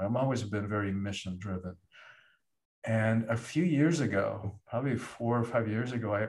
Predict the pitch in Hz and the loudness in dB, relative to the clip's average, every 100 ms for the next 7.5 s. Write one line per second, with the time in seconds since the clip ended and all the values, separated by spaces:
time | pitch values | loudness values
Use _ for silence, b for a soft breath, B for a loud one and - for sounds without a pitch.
0 | - - 135 139 139 131 98 104 135 - | -4 -2 0 2 2 2 0 0 -2 -6
1 | - - _ B B B B - 113 117 | -12 -18 _ B B B B -14 2 6
2 | 117 113 - 131 131 120 135 147 151 120 | 8 6 2 -2 0 6 8 8 6 0
3 | 95 123 165 104 80 - - - _ _ | 0 -2 -2 -2 -4 -10 -16 -20 _ _
4 | _ - 113 110 110 117 117 107 113 110 | _ 0 2 2 0 2 2 4 6 8
5 | 110 107 120 151 - 156 120 104 123 131 | 6 6 6 4 0 0 0 0 0 2
6 | 139 120 107 101 101 113 - 110 139 117 | 2 0 0 -2 -2 -2 0 2 2 2
7 | 95 107 98 98 107 | 0 -2 -2 -4 -8